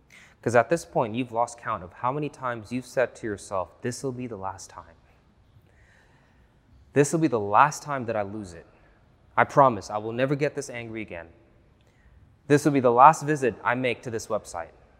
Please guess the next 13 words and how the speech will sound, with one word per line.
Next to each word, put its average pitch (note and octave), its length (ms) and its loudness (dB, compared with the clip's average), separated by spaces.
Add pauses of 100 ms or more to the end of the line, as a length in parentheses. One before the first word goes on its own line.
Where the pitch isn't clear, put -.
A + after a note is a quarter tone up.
(480)
You A#2 80 -4
know, G2 280 -2
my G#2+ 80 0
resolve A#2+ 400 2
is A#2 80 -6
stronger C#3+ 520 4
this G2+ 180 -10
time. F#2 280 -14
I, F#2+ 160 -8
I F#2 100 -8
can G2+ 120 -12
feel B2 340 -10
it. D#2+ 100 -20